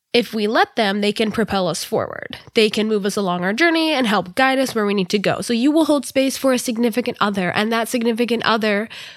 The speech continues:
should propel you forward. They should encourage you. They should help bring you into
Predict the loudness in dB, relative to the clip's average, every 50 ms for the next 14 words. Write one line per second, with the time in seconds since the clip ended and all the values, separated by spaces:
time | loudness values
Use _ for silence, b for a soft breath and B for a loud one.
0 | B B B -4 -2 0 0 0 0 -2 -2 -2 -2 0 0 0 0 0 0 -2
1 | -2 -4 -4 -2 -2 -2 0 0 -2 -2 -2 -2 -2 -2 0 0 0 0 0 0
2 | -2 -2 B B B B -2 -2 -2 -2 -4 -4 -2 -2 0 0 -2 -2 -2 -4
3 | -4 -2 0 0 0 0 0 -2 -2 -4 -4 B B B B B -6 -2 -2 0
4 | -2 -2 -2 -2 0 0 0 0 0 0 0 0 0 0 0 0 0 -2 -2 -2
5 | 0 0 0 0 -2 -4